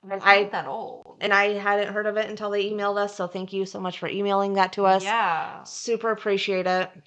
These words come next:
Speaker 2: We will share the shit out of it to get some, hopefully get some momentum.
Speaker 1: We will definitely put that all over Twitter. Anyone has any information regarding what happened to Brianna Nugent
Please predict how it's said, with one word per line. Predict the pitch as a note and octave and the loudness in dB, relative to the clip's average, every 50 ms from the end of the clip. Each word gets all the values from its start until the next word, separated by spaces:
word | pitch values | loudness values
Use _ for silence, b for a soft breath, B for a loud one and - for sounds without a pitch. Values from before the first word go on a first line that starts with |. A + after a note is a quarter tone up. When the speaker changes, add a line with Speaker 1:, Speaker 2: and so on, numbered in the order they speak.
| _ _ _ _ _ _ _ _ | _ _ _ _ _ _ _ _
Speaker 2:
We | _ F3+ F3+ F#3 F#3 F#3 | _ -20 -18 -16 -14 -14
will | F3 E3+ E3+ | -14 -14 -14
share | F3 - - F#3 F#3 F#3 | -16 -16 -14 -14 -12 -12
the | F#3 F#3 | -14 -16
shit | - - - G3+ G3 | -16 -14 -12 -10 -10
out | F#3 F3 F3 E3+ F3 | -8 -8 -8 -8 -8
of | F3 F3+ | -10 -10
it | F#3 F#3 F#3 F3 - _ _ _ _ - - | -10 -10 -10 -12 -14 _ _ _ _ -20 -20
to | F#3 F3 | -18 -18
get | F3+ F#3 - _ _ | -18 -18 -20 _ _
some, | - - F3 E3+ E3 E3 F3 F3+ F3 _ | -20 -18 -16 -14 -14 -16 -16 -18 _ _
hopefully | - F3 F#3+ - - D#3 E3 | -12 -12 -12 -12 -14 -14 -14
get | E3 E3 E3 - | -14 -16 -16 -16
some | - - D3+ D3+ D#3+ E3 E3 E3 _ _ _ _ _ _ _ _ _ _ _ _ _ _ _ _ _ _ _ _ _ _ _ _ _ _ _ _ _ _ _ _ | -16 -16 -16 -16 -16 -16 -18 -18 _ _ _ _ _ _ _ _ _ _ _ _ _ _ _ _ _ _ _ _ _ _ _ _ _ _ _ _ _ _ _ _
momentum. | - F3 F3 E3+ - E3+ F3 A3 A3 A3 F#3 D#3 C3+ C#3 C#3 E3 | -20 -18 -18 -16 -14 -14 -14 -14 -14 -14 -12 -12 -12 -12 -12 -10
Speaker 1:
We | G3+ G3 | -6 -4
will | G3 F#3+ | -4 -2
definitely | F3+ F#3+ F#3+ F#3 F#3 G3 F#3+ F#3 | 0 0 0 0 0 -4 -6 -6
put | F#3 F#3+ F#3 | -6 -6 -2
that | F#3 F3+ - - - - | -2 -2 -2 -4 -4 -2
all | G#3+ A3 A#3+ | 0 0 0
over | A#3+ A#3 A#3+ | -2 -4 -4
Twitter. | A#3 - A#3 G#3+ G#3+ G#3 G#3+ G#3+ G#3+ G#3+ G#3+ B B B B B B B B _ _ _ _ _ _ _ - | -6 -4 -4 0 2 2 2 2 0 -2 -6 B B B B B B B B _ _ _ _ _ _ _ -2
Anyone | - A3+ A#3+ A#3+ B3 B3 B3 A#3+ A#3 G#3+ - - - _ _ _ _ - | 0 0 0 2 2 2 2 2 0 -4 -12 -16 -20 _ _ _ _ -8
has | - G#3 G3+ G3+ G3 F#3 - | -2 0 2 2 2 2 2
any | G3+ A3+ A#3 B3 B3 | 4 4 4 2 0
information | A#3+ A#3 A#3+ A#3+ A3 G#3 G3+ G3+ G3+ - G3 F#3+ F#3+ F#3+ G3 F#3+ b b b b b b b | -2 -2 -2 0 2 2 2 2 2 0 0 0 0 0 -4 -6 b b b b b b b
regarding | G3+ G3 F#3+ F#3+ F#3+ F#3 F#3 F#3 F#3+ F#3+ F#3 F#3+ F#3 | -2 -2 2 4 4 6 6 6 4 2 2 0 0
what | F#3 F3+ - | 0 0 0
happened | - F#3 F3 F#3 - G3 F3+ F3+ F3+ | 2 4 4 4 2 0 -2 -2 -2
to | - F3+ | -4 -4
Brianna | E3+ F3 F3 F3+ F3 F3 F3 F3 F3 | -2 0 2 2 4 4 2 2 0
Nugent | F3 F3 F3+ F3+ F3 F3 F3+ F3+ F3 F3 | -2 -2 -2 -2 -2 -2 -2 -4 -4 -4